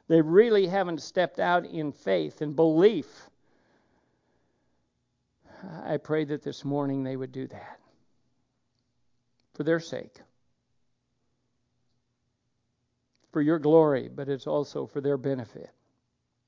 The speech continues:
their blessing. Thank you, Father, for making it available to us. We pray these things in Jesus' name.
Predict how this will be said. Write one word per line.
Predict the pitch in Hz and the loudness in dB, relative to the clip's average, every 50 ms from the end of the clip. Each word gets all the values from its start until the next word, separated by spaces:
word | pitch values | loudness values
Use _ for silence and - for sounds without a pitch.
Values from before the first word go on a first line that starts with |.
| _ - | _ -4
their | 135 143 143 147 | -2 0 0 0
blessing. | 127 131 123 113 104 - - - - - _ _ _ _ _ _ _ _ _ _ _ _ _ _ _ _ _ _ _ _ _ _ _ _ _ _ | -2 -4 -6 -8 -10 -14 -20 -20 -20 -20 _ _ _ _ _ _ _ _ _ _ _ _ _ _ _ _ _ _ _ _ _ _ _ _ _ _
Thank | 160 156 147 - - | -4 -4 -4 -4 -8
you, | 139 | -10
Father, | - - 147 143 131 131 131 123 123 - _ _ _ | -10 -8 -10 -10 -10 -10 -12 -16 -18 -20 _ _ _
for | 143 135 | -6 -4
making | 139 143 139 131 - 147 147 143 | -4 -4 -4 -6 -8 -10 -10 -8
it | 139 | -8
available | 135 127 139 135 127 131 127 135 - | -8 -8 -8 -10 -10 -10 -12 -14 -16
to | - - 147 131 | -16 -14 -14 -12
us. | 123 - - - - - - - 330 - _ - | -12 -14 -16 -20 -20 -20 -20 -20 -20 -20 _ -8
We | 151 135 | -8 -6
pray | - 143 147 147 | -4 -4 -4 -4
these | 131 143 135 - - - | -4 -6 -8 -8 -10 -10
things | 143 135 127 120 - 135 | -10 -10 -10 -14 -16 -18
in | 127 117 | -18 -18
Jesus' | - - 156 143 123 151 143 - - | -14 -12 -10 -10 -10 -12 -16 -14 -14
name. | 139 135 120 117 113 117 120 | -12 -12 -12 -14 -16 -18 -20